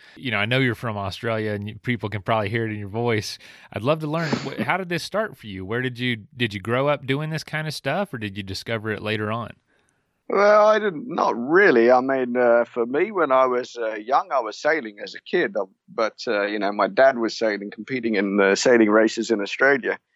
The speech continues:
Speaker 2: And I grew up with sailing in the family, but, uh, I never dreamed that I could do this as a career. I mean, this came a little bit later.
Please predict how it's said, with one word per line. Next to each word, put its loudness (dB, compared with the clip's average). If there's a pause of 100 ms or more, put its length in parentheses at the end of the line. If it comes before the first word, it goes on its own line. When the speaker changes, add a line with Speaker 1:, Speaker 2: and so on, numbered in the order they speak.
(380)
Speaker 2:
And 0
I 4
grew 0
up 0
with -14
sailing -4
in -8
the -10
family, 2
but, 0
uh, 6
I 0
never 0
dreamed -4
that -8
I 0
could -8
do -2
this 0
as 2
a -4
career. 0 (600)
I 2
mean, 4
this 4
came 4
a 2
little 4
bit 2
later. 4